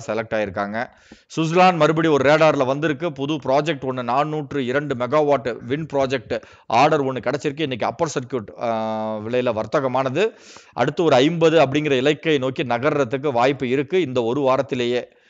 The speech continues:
பி ஐ இண்டஸ்ட்ரீஸ் மூன்று சதவிகிதம் விலை அதிகரிச்சு வர்த்தகமானது.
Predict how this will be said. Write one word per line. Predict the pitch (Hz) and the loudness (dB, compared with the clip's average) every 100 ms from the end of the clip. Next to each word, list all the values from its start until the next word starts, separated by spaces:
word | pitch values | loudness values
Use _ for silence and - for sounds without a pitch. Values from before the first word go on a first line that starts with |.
| _ _ _ _ _ _ _ _ | _ _ _ _ _ _ _ _
பி | 180 233 | 0 4
ஐ | 220 | 4
இண்டஸ்ட்ரீஸ் | 202 196 180 196 160 | 4 0 0 -2 -2
மூன்று | 160 190 180 | -2 -2 -2
சதவிகிதம் | 160 147 143 147 147 | -2 0 0 0 0
விலை | 135 | 2
அதிகரிச்சு | 139 127 139 131 127 | 2 2 0 0 -2
வர்த்தகமானது. | 117 156 143 139 131 127 180 | -2 -2 -2 0 -2 -2 -6